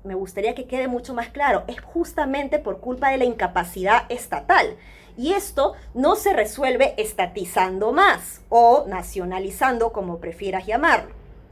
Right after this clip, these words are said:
Evidentemente se trata de hablar de reformas institucionales a la interna que permitan que el Estado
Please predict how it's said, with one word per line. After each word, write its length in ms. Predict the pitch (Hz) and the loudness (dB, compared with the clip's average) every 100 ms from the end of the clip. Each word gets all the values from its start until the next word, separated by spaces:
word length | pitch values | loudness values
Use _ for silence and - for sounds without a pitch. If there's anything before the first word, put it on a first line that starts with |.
| - - | -20 -14
Evidentemente 760 | 196 180 214 262 269 269 269 262 | -6 -2 0 0 0 0 -2 -6
se 140 | 254 | -8
trata 520 | - 269 269 262 269 320 - - - | -4 2 2 4 2 2 -10 -20 -8
de 240 | 233 277 - | 0 0 2
hablar 440 | 233 220 247 262 | 0 4 4 4
de 100 | 247 | 4
reformas 640 | 240 180 - 320 320 262 294 | -2 -4 0 2 4 0 -4
institucionales 840 | 254 - 190 - 185 220 254 247 | -10 -10 -12 -8 -2 0 -2 -4
a 40 | |
la 80 | 220 | -8
interna 520 | 180 175 233 233 226 | -8 0 2 2 0
que 100 | 220 | -6
permitan 680 | 180 180 190 220 226 247 254 | -8 -8 -6 -4 0 0 0
que 120 | 226 | -6
el 80 | 185 | -8
Estado 540 | 175 - 208 208 233 | -8 -4 0 2 0